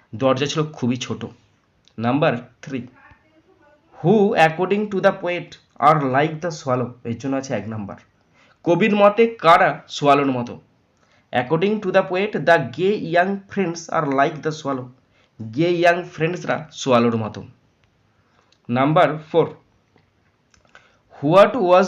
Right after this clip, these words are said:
the most important item supplied by shipbroker? এর জন্য আছে দু নাম্বার। বলছে শিব ব্রোকার সবচেয়ে গুরুত্বপূর্ণ কোন জিনিসটি,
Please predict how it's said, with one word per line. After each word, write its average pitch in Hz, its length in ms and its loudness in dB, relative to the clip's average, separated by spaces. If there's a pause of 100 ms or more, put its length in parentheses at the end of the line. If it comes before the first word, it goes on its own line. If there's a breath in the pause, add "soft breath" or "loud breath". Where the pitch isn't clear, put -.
the 202 80 6
most 175 300 -2 (160)
important 165 460 -2 (240)
item 160 240 -4 (200)
supplied 160 500 0 (100)
by 156 180 4 (260)
shipbroker? 127 500 -4 (100)
এর 123 160 -10
জন্য 139 200 -4
আছে 135 160 -8
দু 117 120 -6
নাম্বার। 107 320 -4 (1300)
বলছে 170 240 4 (140)
শিব 170 260 -2
ব্রোকার 202 340 4 (420)
সবচেয়ে 165 500 4 (180)
গুরুত্বপূর্ণ 190 520 -4 (200)
কোন 165 120 0 (120)
জিনিসটি, 180 380 -6